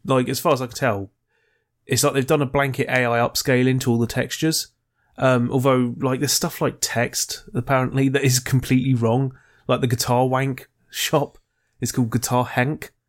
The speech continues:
shop now. Um, 'cause they just messed up the words. It's just the A I didn't know what letters were in that low resolution and just screwed it up. 'Cause those games didn't have the highest resolution textures to pull from in the first place. That's how the game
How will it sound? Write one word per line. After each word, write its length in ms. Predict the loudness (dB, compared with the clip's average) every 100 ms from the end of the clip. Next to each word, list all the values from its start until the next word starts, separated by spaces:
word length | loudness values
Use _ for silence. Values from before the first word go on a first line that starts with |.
| _
shop 400 | -14 0 0 0 -6
now. 280 | -2 0 -2 _ _ _ _ _ _
Um, 440 | 2 4 4 2 -2 -14 _ -6
'cause 160 | 0
they 100 | 0
just 220 | 0 0 0
messed 200 | 0 0
up 80 | 0
the 60 |
words. 460 | 2 2 2 -4 -14 _
It's 260 | -6 -4
just 200 | -2 0
the 100 | 4
A 140 | 4 6
I 100 | 4
didn't 160 | 2 0
know 120 | 2
what 140 | 2
letters 260 | 2 0 2
were 360 | 2 2 0 -4 -4 0
in 60 |
that 120 | 2
low 120 | 2 4
resolution 680 | 4 4 2 2 0 -2 -4
and 100 | -4
just 120 | -2
screwed 200 | 0 2
it 40 |
up. 220 | 2 0 -6 _ _ _ _
'Cause 140 | 0
those 180 | 2 4
games 220 | 2 2
didn't 160 | 0 0
have 120 | 0
the 80 | 0
highest 300 | 2 2 2
resolution 540 | 0 2 0 2 0
textures 400 | 0 0 -2 -6 -6
to 80 |
pull 220 | -2 0 0
from 160 | -2
in 60 | -2
the 60 |
first 300 | 0 0 0
place. 220 | -4 -4 -2
That's 180 | -2 0
how 140 | 0
the 100 | 2
game 440 | 2 2 0 -2